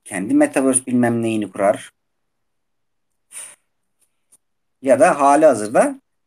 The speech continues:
çok büyümüş bir, e, kitlesiyle bilmem neyle büyümüş bir metaverse, e, dünyasına şey yapar ki metaverse dediğinde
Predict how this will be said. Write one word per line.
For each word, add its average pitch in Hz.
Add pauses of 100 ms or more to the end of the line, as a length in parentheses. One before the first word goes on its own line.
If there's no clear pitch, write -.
(160)
çok 196
büyümüş 165
bir, 120 (240)
e, 110 (1300)
kitlesiyle 120
bilmem 110
neyle 95 (200)
büyümüş 123
bir 104
metaverse, 98
e, 95
dünyasına 95
şey 101
yapar 247
ki 190
metaverse 185
dediğinde 185